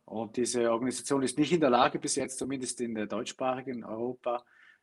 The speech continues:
sich zu lösen und zu sagen, wir reden jetzt nicht mehr über unseren Laden, sondern wir reden über unseren, über unsere Botschaft.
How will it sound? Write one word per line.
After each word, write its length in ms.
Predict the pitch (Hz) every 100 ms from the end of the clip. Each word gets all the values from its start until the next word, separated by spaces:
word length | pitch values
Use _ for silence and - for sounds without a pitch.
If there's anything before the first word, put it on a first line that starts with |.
| -
sich 280 | - 143 -
zu 100 | 131
lösen 520 | 120 143 190 156 156
und 180 | 139 120
zu 100 | 123
sagen, 300 | 131 123 120
wir 120 | 117
reden 160 | 135 127
jetzt 180 | -
nicht 200 | 143 -
mehr 280 | 139 135 110
über 320 | 123 123 117 104
unseren 320 | 117 110 104
Laden, 540 | 104 127 202 208 - _ _ _ _ -
sondern 240 | 123 127
wir 100 | 123
reden 180 | 123 123
über 200 | 117 113
unseren, 520 | 113 113 113 110 104 - -
über 260 | 117 120 139
unsere 280 | 131 127
Botschaft. 680 | 117 110 110 - - - -